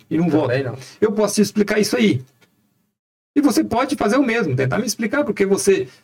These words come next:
Speaker 1: vota no Lula. E a gente vai ter uma conversa a respeito disso. Talvez se transforme numa discussão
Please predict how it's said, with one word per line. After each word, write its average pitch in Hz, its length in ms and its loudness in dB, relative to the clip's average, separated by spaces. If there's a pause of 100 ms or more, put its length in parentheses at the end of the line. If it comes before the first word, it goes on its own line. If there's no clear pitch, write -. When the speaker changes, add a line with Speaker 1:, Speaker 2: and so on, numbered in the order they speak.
(140)
Speaker 1:
vota 165 340 0
no 151 120 2
Lula. 120 340 2 (400)
E 285 80 4
a 285 60 4
gente 208 200 0
vai 240 140 0
ter 220 80 -2
uma 233 120 0
conversa 226 440 0
a 165 40 2
respeito 160 360 -2
disso. 147 340 -2 (460)
Talvez 196 440 2
se - 340 -12
transforme 196 400 2
numa 202 100 6
discussão 202 580 0